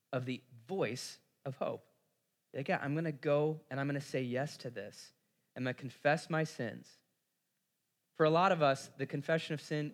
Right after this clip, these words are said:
is kind of the first step. It's the next step. Some of you, the next step was just coming to church this morning. It's an amazingly brave thing to come to church sometimes. So if that's you, I wanna say thank you, and I'm proud of you for doing what you did.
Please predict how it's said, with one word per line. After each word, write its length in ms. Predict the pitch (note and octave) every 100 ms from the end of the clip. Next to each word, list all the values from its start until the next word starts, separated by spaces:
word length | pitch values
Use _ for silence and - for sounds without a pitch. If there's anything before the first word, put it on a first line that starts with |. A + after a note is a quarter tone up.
| -
is 300 | C#3+ E3 D#3
kind 320 | - D#3+ D#3
of 120 | C#3
the 80 | B2+
first 300 | - C#3+ C3+
step. 300 | - C3+ A2+
It's 160 | G#2+ -
the 100 | B2+
next 300 | C3 - -
step. 360 | - - - _ _ _ _ _ _ _ _
Some 260 | - D3+ F#3
of 100 | E3
you, 280 | A#2+ G#2+ A2+ _ _
the 80 | C3
next 180 | C3+ -
step 220 | C3 B2
was 100 | B2+
just 220 | C3+ -
coming 220 | - C#3+
to 60 | A#2
church 280 | - C#3+ -
this 180 | G#2 -
morning. 320 | G2 E2 D#2+ _ _ _ -
It's 200 | C#3 C3+
an 60 | D3
amazingly 500 | D3 D#3 D3 C#3+ C#3+
brave 260 | C#3 C3
thing 220 | - B2+
to 80 | A#2+
come 180 | A2 A#2+
to 80 | A2
church 240 | - G#2+
sometimes. 560 | - G2 F#2 - - - _ _ _ _ _
So 80 | B2+
if 100 | A2+
that's 300 | C3+ D3 -
you, 260 | C3+ B2+ B2+ _ _ -
I 40 |
wanna 160 | B2 A#2+
say 380 | - A2 G#2 G#2 _ _
thank 280 | C3 B2 -
you, 240 | B2 A#2+ -
and 80 | A2+
I'm 80 | G2
proud 260 | G#2+ G#2
of 80 | G2
you 80 | F2+
for 140 | F#2+
doing 240 | F#2 F#2 F2
what 120 | E2
you 80 | F2
did. 220 | E2+